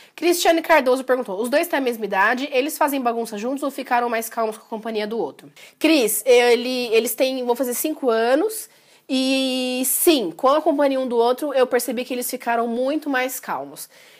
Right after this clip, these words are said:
É, quando a gente foi pegar eles, ele, na verdade, era pegar um só. Nossa, tá linda, linda. Na verdade,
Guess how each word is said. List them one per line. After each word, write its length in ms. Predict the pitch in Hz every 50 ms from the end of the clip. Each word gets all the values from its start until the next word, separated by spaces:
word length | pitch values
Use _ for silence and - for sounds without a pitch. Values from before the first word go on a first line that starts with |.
| _ -
É, 420 | - 185 190 190 190 190 190 185 185
quando 420 | - - 262 277 311 311 311 320 294
a 60 | 277
gente 200 | 254 262 240 -
foi 140 | - 240 220
pegar 340 | 226 226 208 214 196 196
eles, 720 | 196 208 233 262 285 294 262 226 180 170 - - - - - _ _ _ _ _ _ _ _ _ _ _ _ -
ele, 360 | 214 233 247 240 214 180 160
na 100 | 160 170
verdade, 240 | 180 185 196 202 226
era 80 | 220
pegar 220 | 220 247 233 233 240
um 100 | 302 311
só. 300 | - - 233 160 120 -
Nossa, 640 | 233 247 262 277 285 294 302 294 285 - - 247 220
tá 140 | 220 240 240
linda, 320 | 254 247 262 269 247 208
linda. 240 | 196 165 143 - _ _ _ -
Na 100 | 208 208
verdade, 720 | 214 220 208 208 208 214 214 226 220 202 233 240 - -